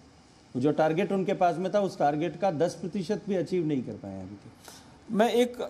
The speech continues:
Speaker 2: जनरल बात करूं तो कहा जाता है कि केंद्र सरकार की तरफ से जो विपक्षी राज्य हैं, चाहे वो ममता बनर्जी का राज्य हो या और भी राज्य हैं, चाहे वो उड़ीसा में हैं,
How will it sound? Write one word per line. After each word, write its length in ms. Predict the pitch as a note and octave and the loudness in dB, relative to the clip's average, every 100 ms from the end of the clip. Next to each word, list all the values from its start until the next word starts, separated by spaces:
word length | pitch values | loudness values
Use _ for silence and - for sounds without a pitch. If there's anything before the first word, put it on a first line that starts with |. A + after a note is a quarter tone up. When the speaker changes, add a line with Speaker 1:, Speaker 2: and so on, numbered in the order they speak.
| D#3+ | -4
Speaker 2:
जनरल 320 | D#3 F#3+ A#3 | 0 2 2
बात 280 | G3+ F#3+ F#3 | 6 6 6
करूं 220 | F3 G3+ | 0 0
तो 240 | G#3 A#3+ A#3 - - | 0 -2 -4 -12 0
कहा 180 | E3 | 4
जाता 260 | G#3 G3+ A3 | 4 4 0
है 60 | A3+ | -4
कि 100 | B3+ | -4
केंद्र 480 | - - G#3 A#3 | -6 0 2 2
सरकार 360 | A#3+ A3 - F3+ | 0 -2 2 2
की 100 | E3 | 2
तरफ 260 | D#3 C#3+ C3 | -2 -2 -2
से 380 | - D#3 F#3 | -4 -4 -4
जो 640 | F#3+ C#3+ F3+ F#3+ A3 A3 - D3+ A2+ | -6 -2 0 2 0 -2 -8 -14 -8
विपक्षी 440 | D3+ G#3 - - A#3+ | 0 2 2 2 4
राज्य 300 | E3+ C#3 C#3 | 4 4 -2
हैं, 240 | B2 G2+ - - _ - - B2+ | -2 -12 -16 -20 _ -20 -20 -16
चाहे 260 | - C#3+ E3+ | -2 0 2
वो 280 | E3+ F3 E3+ - | 0 0 -2 -4
ममता 260 | D3+ D3+ E3 | -4 0 0
बनर्जी 380 | D#3 D3+ D3+ | 2 -2 -4
का 100 | D3+ | -2
राज्य 280 | C#3 C3 C3 | 2 0 0
हो 200 | C3+ D3+ | -2 -2
या 100 | E3 | -2
और 200 | E3 A#3 | 2 4
भी 100 | A3+ | 4
राज्य 260 | G#3 D3 C#3+ | 4 4 0
हैं, 80 | C#3 | -2
चाहे 200 | D3 D3 | 0 2
वो 120 | D3 | 2
उड़ीसा 300 | D3+ D#3 D#3 | 0 2 0
में 120 | B2+ | 0
हैं, 160 | C#3+ | -8